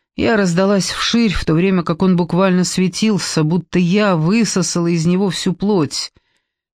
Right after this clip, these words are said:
Хотя это именно он выпил из меня все соки и воспользовался в качестве дополнительного аккумулятора. Последние годы казались мне бесконечными. Детей у нас не было.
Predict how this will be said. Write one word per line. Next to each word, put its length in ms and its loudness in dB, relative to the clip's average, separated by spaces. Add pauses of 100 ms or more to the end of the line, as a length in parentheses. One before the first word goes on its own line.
Хотя 680 -4
это 240 -4
именно 460 2
он 140 2
выпил 340 0
из 140 0
меня 240 2
все 260 -4
соки 640 -4 (580)
и 100 2
воспользовался 1040 0
в 80 -6
качестве 640 0
дополнительного 1040 2
аккумулятора. 880 -2 (1160)
Последние 560 0
годы 360 0
казались 520 0
мне 220 2
бесконечными. 1000 -2 (680)
Детей 340 0
у 80 -2
нас 260 -2
не 220 2
было. 340 -2